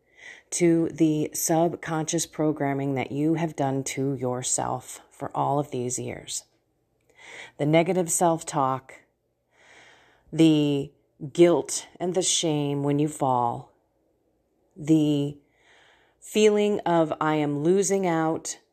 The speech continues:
Your, your body is going to try to overrule your mind, and you've got to be conscious about it. You've got to be aware. You've got to know what's happening. You've got to know how your subconscious body works to overrule your mind,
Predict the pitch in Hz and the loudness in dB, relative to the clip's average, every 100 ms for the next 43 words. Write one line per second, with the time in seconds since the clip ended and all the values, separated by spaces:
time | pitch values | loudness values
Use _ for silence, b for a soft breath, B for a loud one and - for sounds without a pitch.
0 | - 175 165 170 160 135 160 165 175 190 | -4 0 2 4 2 2 2 4 2 2
1 | 208 - 165 160 - 156 165 170 170 - | 0 -2 -4 -4 -2 -2 0 -2 -6 -4
2 | 170 160 - - - 170 165 170 190 190 | -2 -2 -4 -6 0 2 2 2 0 -2
3 | 196 - 165 165 160 151 156 165 170 143 | 0 2 2 2 2 2 4 2 2 0
4 | 135 143 147 143 143 - 156 147 - 165 | -2 -4 -4 -4 -4 -2 -2 -2 -4 -4
5 | 185 185 - 180 226 190 - 143 131 123 | -4 -4 -2 -2 -2 -4 -4 -4 -4 -4
6 | 120 131 113 110 - 156 185 196 214 240 | -8 -6 -2 -2 -2 0 2 2 2 4
7 | 233 147 B B B B 175 202 233 247 | 2 0 B B B B -2 2 2 2
8 | 254 262 254 233 247 294 247 160 135 147 | 2 0 0 -2 -2 -2 -4 -4 -4 -6
9 | 180 185 220 208 220 247 247 247 - 220 | -2 -2 -2 0 2 4 4 0 -2 -4
10 | 202 208 208 185 175 202 185 180 - 185 | -2 0 0 -2 -4 -2 -2 -4 -8 -6
11 | 175 165 175 - - 151 139 135 127 139 | -4 -2 -4 -4 -2 0 0 -2 -4 -8
12 | B B B B B - 151 170 190 202 | B B B B B -8 0 4 4 2
13 | - - - - 165 165 185 175 156 156 | -4 -4 -6 2 4 4 2 0 0 0
14 | 143 143 143 165 165 214 208 - - | 0 -2 -2 -2 -2 -4 -6 -8 -12